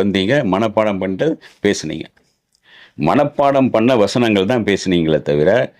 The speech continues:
புதுசா ஒண்ணும் பேசல நீங்க. அப்படி புதுசா பேசியிருக்கணும்னா நீங்க முதல்ல எடுத்த உடனே திருச்சியில இருந்தார்ல அவருடைய இந்த மாநாட்டுக்காக உழைச்ச, திருச்சியில இருந்த அவருக்காக ஒரு, ஒரு இது. அது, அதுக்கு பிறகுதான் மத்தவங்க இருந்தாங்க.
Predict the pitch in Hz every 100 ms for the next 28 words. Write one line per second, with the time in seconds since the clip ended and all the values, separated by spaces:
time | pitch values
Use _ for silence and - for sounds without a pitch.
0 | _ _ _ - 143 147 117 98 85 76
1 | - 60 58 58 - _ _ _ _ _
2 | _ _ _ _ _ _ _ _ _ _
3 | - 92 98 - 147 165 139 120 120 104
4 | 87 82 80 117 120 98 90 104 135 123
5 | 95 110 90 92 135 147 - _ _ -
6 | 156 151 151 123 107 107 104 101 98 92
7 | 92 90 87 82 80 92 120 123 120 101
8 | 110 107 92 107 110 131 147 - _ _
9 | 139 151 156 135 110 107 113 101 101 101
10 | 101 98 143 160 110 110 - _ _ _
11 | _ _ - 95 90 85 - - _ _
12 | _ _ _ _ _ _ _ _ _ -
13 | 113 113 139 120 127 123 139 113 107 135
14 | 113 104 107 92 78